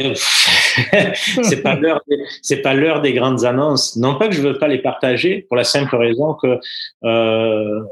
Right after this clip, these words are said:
on attend tous sur la scène gastronomique les annonces du gouvernement pour savoir comment on va pouvoir se relever. Parce que ça serait dommage de faire des annonces trop hâtives, de dire : « On arrête ça, on arrête ça, on arrête ça », s'il y a un plan de sauvetage. C'est ça qu'on aimerait avoir.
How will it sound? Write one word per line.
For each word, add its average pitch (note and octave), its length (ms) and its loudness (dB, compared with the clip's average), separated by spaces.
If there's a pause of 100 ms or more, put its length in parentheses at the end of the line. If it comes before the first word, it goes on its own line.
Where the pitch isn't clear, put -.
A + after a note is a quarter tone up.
(560)
on D3 140 0
attend D3 320 0
tous F#3 180 0
sur C3+ 300 0
la A#2+ 100 2
scène C3 260 0
gastronomique A#2+ 720 0
les G#2+ 160 0
annonces G#2 380 -2
du G2+ 80 -2
gouvernement G2 680 0
pour G#2 100 -2
savoir A#2+ 540 -2 (100)
comment D#3 300 0
on D#3 40 0
va A#2 140 0
pouvoir A2+ 320 -2
se - 120 0
relever. G2+ 560 0 (400)
Parce G#2 160 2
que B2+ 100 2
ça A2+ 220 0
serait A#2+ 560 0
dommage B2+ 500 0
de A2 140 -2
faire A#2 240 -2
des A2 180 0
annonces A2 360 0
trop A#2 200 -2
hâtives, A#2 540 0 (480)
de G#2+ 100 2
dire : « A2+ 380 0
On A2+ 100 -2
arrête G#2+ 260 0
ça, B2 200 0
on A#2 80 0
arrête A2 240 0
ça, A#2 180 0
on A2+ 60 0
arrête G#2 260 0
ça », B2 220 0 (240)
s'il C3 420 2
y A2+ 80 2
a A2 60 2
un G#2+ 80 0
plan G#2+ 180 0
de A2 60 -2
sauvetage. B2 500 -2
C'est D3 80 0
ça F#3 220 0
qu'on C#3 180 -2
aimerait A2 460 2
avoir. G#2 560 0